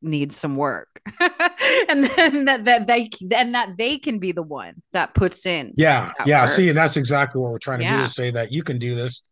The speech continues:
Speaker 2: I did this. We did this. You can do this. You can do whatever you want, basically, because I think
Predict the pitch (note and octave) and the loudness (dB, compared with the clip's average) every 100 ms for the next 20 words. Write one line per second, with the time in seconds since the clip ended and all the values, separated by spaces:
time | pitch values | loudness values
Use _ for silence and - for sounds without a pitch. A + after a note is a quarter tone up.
0 | _ _ _ B2 C#3 C3 B2+ B2+ B2 C3 | _ _ _ -2 0 0 -2 -2 -4 -6
1 | C#3+ A#2+ A#2 A#2+ - D3 C3+ B2 A#2 A#2 | -4 -4 -4 -6 -4 -6 -6 -6 -6 -6
2 | - C3+ C#3 B2 A#2+ A#2+ A#2 A#2 A#2 B2+ | -6 -6 -4 -2 -2 -2 -4 -6 -6 -8
3 | B2 A2 - - A#2 G#2 G#2+ A#2+ A#2 A#2+ | -6 -8 -8 -8 -6 -6 -2 0 0 2
4 | D3 B2+ | 0 0